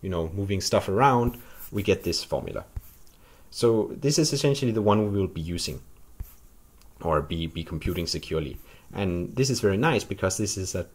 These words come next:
uh, inner product over integers only. So these A's and C's are integers. Then it's a scaling with some value here, and then it's some integer stuff again.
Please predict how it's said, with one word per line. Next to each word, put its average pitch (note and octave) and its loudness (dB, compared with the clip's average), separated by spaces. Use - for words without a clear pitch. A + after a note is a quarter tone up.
uh, F#2 0
inner A2+ 2
product F#2+ 4
over F2 -2
integers G2 0
only. G2+ -2
So - -10
these E2+ -8
A's F2+ -2
and D#2+ -8
C's D#3+ -4
are D#2+ 0
integers. G2+ -6
Then G#2+ 4
it's G2+ 2
a G2 0
scaling B2+ 6
with F#2+ 2
some F2+ 0
value G#2+ 4
here, G2 2
and F#2+ -4
then F2 2
it's D#2 -2
some D2+ -4
integer - -6
stuff - -4
again. - -8